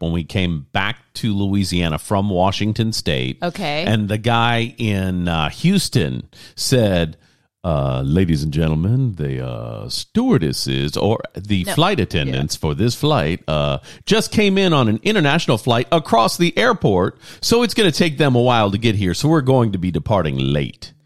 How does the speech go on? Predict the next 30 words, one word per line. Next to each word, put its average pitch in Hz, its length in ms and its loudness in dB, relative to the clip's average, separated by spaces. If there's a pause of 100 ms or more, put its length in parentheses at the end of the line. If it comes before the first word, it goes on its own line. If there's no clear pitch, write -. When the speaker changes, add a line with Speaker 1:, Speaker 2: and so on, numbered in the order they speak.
Speaker 2:
Yeah. 294 200 0 (300)
Speaker 1:
And 139 160 0
forty-five 190 760 2
minutes 156 340 2
later, 120 560 2 (240)
they 120 140 2
finally 135 480 2
got 123 320 2
there. 62 320 -2
Speaker 2:
Mm-hmm. 190 320 0
Speaker 1:
But - 240 0
thirty-six - 880 0
minutes 127 500 2 (460)
later, 98 680 2 (280)
the 139 260 2
fill-ins 202 840 2
came 110 480 2
to 139 260 4
at 131 140 2
least 143 320 2
get - 240 -2
the 113 160 2
plane 127 380 0
ready 123 260 2
so 120 160 2
people 113 300 -2
could 131 140 0
Speaker 2:
Right. 185 120 4
Speaker 1:
start 113 300 2
boarding. 92 500 2